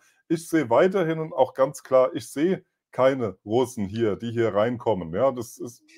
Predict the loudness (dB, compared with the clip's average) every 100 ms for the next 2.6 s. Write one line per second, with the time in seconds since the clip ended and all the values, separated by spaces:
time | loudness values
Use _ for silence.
0 | _ -16 -16 -2 -2 -2 -2 0 0 -2
1 | -8 _ _ -10 4 4 4 0 -2 2
2 | 4 4 4 2 0 -14